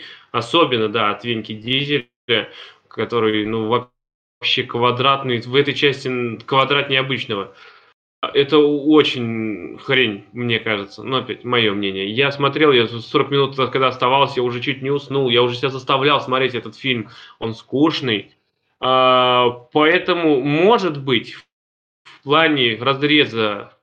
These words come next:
в серии «Форсаж», да, он один из лучших получается, потому что все остальные, ну, прям говно. Мы уже до этого обсуждали шесть частей. А, и там, да, по-моему, только пятая была как-то более-менее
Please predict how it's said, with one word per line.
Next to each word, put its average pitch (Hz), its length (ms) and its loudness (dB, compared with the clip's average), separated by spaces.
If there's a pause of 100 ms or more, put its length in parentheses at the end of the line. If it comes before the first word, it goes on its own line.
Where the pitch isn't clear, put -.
(220)
в 127 280 0
серии 123 320 0
«Форсаж», 123 800 0 (260)
да, 127 520 2
он 135 240 0
один 127 320 -2
из 120 140 -4
лучших 143 480 2
получается, 120 680 -2
потому 120 400 -4
что 113 340 -2
все 131 200 -2
остальные, 131 440 0
ну, 120 140 -2
прям 117 320 -2
говно. 110 420 -4 (360)
Мы 123 180 -2
уже 120 240 0
до 123 100 2
этого 117 300 -2
обсуждали 165 400 -2
шесть 123 260 -6
частей. 117 440 -8 (340)
А, 113 1080 0
и 131 160 -2
там, 156 300 0
да, 135 140 2
по-моему, 151 380 0
только 135 240 -2
пятая 123 520 0
была 120 300 0
как-то 120 280 -6
более-менее 117 880 -2